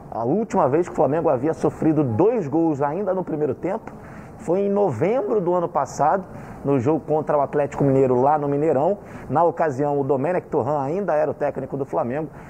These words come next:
e o rubro-negro acabou perdendo aquele jogo por quatro a zero. É, inclusive foi o jogo que culminou com a demissão do Domi. Foi a primeira vez na era Rogério Ceni que o Flamengo sofreu dois gols ainda na primeira etapa. É, também temos novidade em relação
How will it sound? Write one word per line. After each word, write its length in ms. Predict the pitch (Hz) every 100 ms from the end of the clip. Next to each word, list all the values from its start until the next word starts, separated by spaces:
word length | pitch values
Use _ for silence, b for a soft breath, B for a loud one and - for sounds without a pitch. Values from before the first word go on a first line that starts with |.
| B
e 80 | 127
o 40 |
rubro-negro 460 | 127 143 135 127 143
acabou 400 | 139 143 107 139
perdendo 360 | 147 123 127 131
aquele 220 | 143 131
jogo 180 | 139 127
por 160 | 170 143
quatro 420 | - 151 156 - 165
a 80 |
zero. 320 | 147 117 147 156 B B B
É, 80 | 120
inclusive 380 | 127 - 135 180
foi 160 | 190
o 220 | 190 165
jogo 240 | 123 147 160
que 260 | - 165 - B B B
culminou 460 | 185 208 214 156 202
com 160 | -
a 60 | 170
demissão 500 | 170 165 151 156 156
do 80 | 160
Domi. 380 | 123 135 160 - B B
Foi 160 | -
a 60 | 151
primeira 380 | 170 156 175 -
vez 240 | 131 165
na 140 | 147 143
era 140 | 151
Rogério 340 | 131 135 147
Ceni 320 | 151 135 135 139 B B B
que 60 |
o 20 |
Flamengo 340 | 123 147 139 131
sofreu 320 | 143 - 143
dois 260 | 127 143 113
gols 320 | 120 139 - B B B
ainda 420 | 156 143 160 151
na 100 | 151
primeira 300 | 147 156 175
etapa. 420 | 175 107 107 - B B B
É, 260 | 123 131 135
também 360 | - 156 139 202
temos 260 | 220 202
novidade 460 | 160 160 165 180 190
em 40 |
relação 260 | 180 160